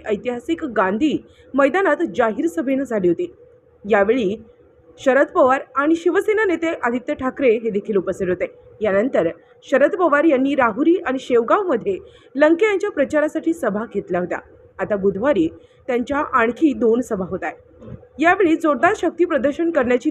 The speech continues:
तयारी महाविकास आघाडीच्या वतीनं करण्यात येते.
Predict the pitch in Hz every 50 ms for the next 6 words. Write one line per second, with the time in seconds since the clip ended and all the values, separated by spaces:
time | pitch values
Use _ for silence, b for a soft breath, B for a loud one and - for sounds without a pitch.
0 | - - 226 226 254 277 240 214 247 269 233 208 233 285 277 294 - 294 294 -
1 | 240 208 220 254 - 226 285 254 208 202 - 233 220 226 226 - 214 170 175 165
2 | 180 170 - 170